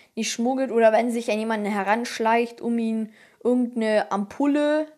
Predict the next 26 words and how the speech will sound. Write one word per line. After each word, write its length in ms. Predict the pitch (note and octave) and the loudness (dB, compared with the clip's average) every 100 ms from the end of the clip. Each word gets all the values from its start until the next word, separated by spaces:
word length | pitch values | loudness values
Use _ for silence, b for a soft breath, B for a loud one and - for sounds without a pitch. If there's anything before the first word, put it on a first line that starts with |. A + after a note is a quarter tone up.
| _ | _
in 100 | A#3 | -4
den 160 | B3 B2 | -2 0
Arm 260 | A3 C4 | 0 0
zu 140 | - B3+ | -4 -2
rammen 300 | B3 C4 B3+ | 0 0 -2
oder 360 | B3 B3 B3 A#3+ | -2 -2 -2 -6
so, 340 | A#3 B3 C4 C#4 B B B B | -4 -2 -2 -4 B B B B
ja. 280 | G3+ A#3+ B3+ b b b | -2 0 -2 b b b
Und 180 | - B3+ | -4 2
der 380 | B3 B3 A#3+ - G3 | 6 8 6 0 -2
Mann 420 | A#3 C#4+ D4 C4 | 0 0 -2 -8
guckt 300 | - E4 B3 | -4 -4 -2
auf 180 | C4+ C4+ | -6 -6
sie, 380 | - C#4+ D4+ C#4 | -6 0 0 0
oder 200 | G#3 F#3+ | -2 -2
der 120 | F#3+ | -4
Mensch, 400 | F#3+ A#3 A#3+ - A3 - | -4 -4 -6 -12 -16 -8
oder 220 | G3+ F#3+ | -2 -2
an 160 | F#3+ | 0
den 180 | G3+ A3+ | 0 0
sie 100 | G#3+ | -2
sich 200 | G#3+ - | -4 -4
anschleicht, 420 | A#3 A#3 A#3+ A3+ | -4 -4 -2 -2
guckt 240 | A3+ - C4 | -4 -8 -4
auf 220 | B3+ - | -6 -6
sie, 340 | - B3+ B3+ | -4 -2 -2